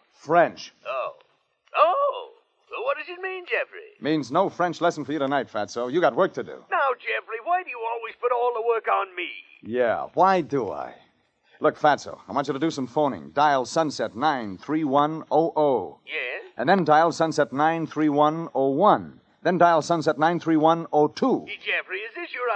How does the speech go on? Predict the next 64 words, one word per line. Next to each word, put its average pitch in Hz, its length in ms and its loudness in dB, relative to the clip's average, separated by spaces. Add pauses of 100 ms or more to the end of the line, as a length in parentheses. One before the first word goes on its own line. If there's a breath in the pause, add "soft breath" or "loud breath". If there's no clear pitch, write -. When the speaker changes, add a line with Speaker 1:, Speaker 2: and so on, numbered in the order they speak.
Speaker 2:
idea 185 200 -6
of 156 60 -12
a 156 60 -10
joke? 127 360 -10
Speaker 1:
After 165 200 6
you 170 40 -2
get 175 120 4
up 170 100 2
to 143 80 -6
Sunset 156 380 0
nine 156 260 2
three 151 180 0
one 147 180 4
oh 135 120 0
nine, 160 360 2
start 165 240 4
with 147 100 -4
Sunset 160 440 0
nine 165 240 2
three 170 320 0
one 165 320 2
one 160 240 4
oh. 143 420 4
Sunset 147 440 -2
nine 160 280 0
three 156 220 0
one 156 180 2
one 156 160 0
one. 160 260 4
You 90 60 -10
get 117 140 -8
the 135 100 -2
idea? 147 300 0
Speaker 2:
Jeffrey, 269 560 0
this 233 260 -10
is 185 100 -10
absurd. 170 460 -6
Speaker 1:
Keep 240 140 4
it 202 100 8
up 214 140 6
to 160 80 0
Sunset 185 420 2
nine 175 240 0
three 180 180 0
one 170 280 4
nine 180 260 0
nine 170 240 4
if 104 80 -6
you 98 100 -2
have 127 260 -2
to. 101 200 -8 (360 soft breath)
But 139 100 2
if 147 80 0
a 143 80 4
guy 165 180 2
answers 175 300 -2
with 123 100 -4
a 120 60 -2
cracked 139 280 0
voice, 120 280 0
it 101 80 -12
says, 110 320 -4
"Ya, 131 260 6
ya." 98 380 0